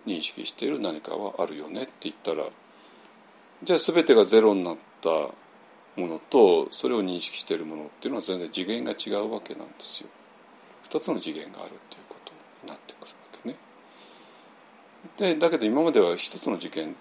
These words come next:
しかないっていう前提で、全てを、仏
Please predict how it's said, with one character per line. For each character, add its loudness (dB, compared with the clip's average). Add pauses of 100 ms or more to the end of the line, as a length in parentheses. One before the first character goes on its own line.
(100)
し -10
か 2
な -2
い -4
っ -14
て -10
い -4
う -8
前 -2
提 -2
で、 8 (400)
全 -4
て -2
を、 -2 (380)
仏 0